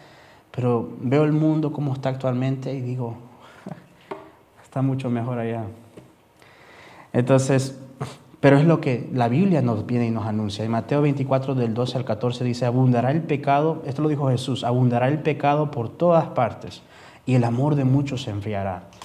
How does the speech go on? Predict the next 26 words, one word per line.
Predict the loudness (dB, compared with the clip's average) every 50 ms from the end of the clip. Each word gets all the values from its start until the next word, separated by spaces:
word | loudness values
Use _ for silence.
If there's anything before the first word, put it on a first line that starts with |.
| -20 -20 -20 -20 -8 0
Pero | 4 6 6 8
el | 8 6 4
que | 2 0 0
se | 0 0
mantenga | 0 0 0 0 2 2 2 4 4 2 2
firme | 0 0 2 2 4 4 4 2
hasta | 2 0 0 -2
el | -4 -4
fin | -6 -4 -2 0 0 0 0
será | 0 0 0 -2 0
salvo. | 0 -2 -2 -2 -2 -4 -8 -10 -12 -14 -20 -20 -12 -6
Y | -2 0 2 4
ese, | 4 2 2 0 -2 -4 -4 -4 -4 -6 -10 -2 4
y | 4 6
se | 6 6 4
predicará | 4 4 2 2 2 2 2 2 4 4
las | 2 2 0 0
buenas | -2 -2 -2 -2 -4
noticias | -4 -6 -6 -6 -4 -2 -2 -2 -2 -4 -6 -6
acerca | -6 -6 -6 -6 -4 -2 -2
del | -2 -2
reino | 0 0 0 0 0 -2 -4 -6
por | -8 -10
todo | -8 -4 0 0 2 2 2
el | 2
mundo, | 4 4 2 2 0 -2 -4 -8